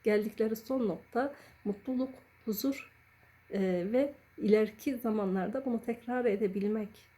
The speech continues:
Gerçekten ben de, e, neler yaşayacağımı bilmiyorum ama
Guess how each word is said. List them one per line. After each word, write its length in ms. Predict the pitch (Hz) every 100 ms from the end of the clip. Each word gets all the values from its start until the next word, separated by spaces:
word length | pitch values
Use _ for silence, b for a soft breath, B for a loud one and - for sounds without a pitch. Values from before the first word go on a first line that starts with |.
| _ _ _
Gerçekten 640 | - 165 185 233 - 190 190 B B B
ben 220 | 190 202
de, 220 | 190 196 254 B B -
e, 380 | 180 175 175 170 B B
neler 420 | 196 202 202 254 277
yaşayacağımı 800 | 269 - - 202 220 247 262 277
bilmiyorum 440 | 311 294 254 262
ama 220 | 277 277